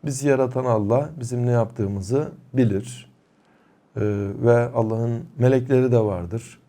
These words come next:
Melekler amelimizi kaydetmektedir. Ve ilahi kurbiyet, e, bu şekilde ifade edilmiştir.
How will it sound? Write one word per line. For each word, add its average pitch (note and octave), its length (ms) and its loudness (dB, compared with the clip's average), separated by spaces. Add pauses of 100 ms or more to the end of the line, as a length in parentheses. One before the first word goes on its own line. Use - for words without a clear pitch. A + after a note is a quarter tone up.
(140)
Melekler A#2 460 0
amelimizi A#2 600 -2
kaydetmektedir. A2 1080 -4 (640)
Ve B2+ 380 2 (560)
ilahi B2+ 720 4 (540)
kurbiyet, A2+ 840 0 (360)
e, - 200 -4
bu D#3 80 -2
şekilde A2+ 420 -2
ifade A#2 380 0
edilmiştir. B2 640 0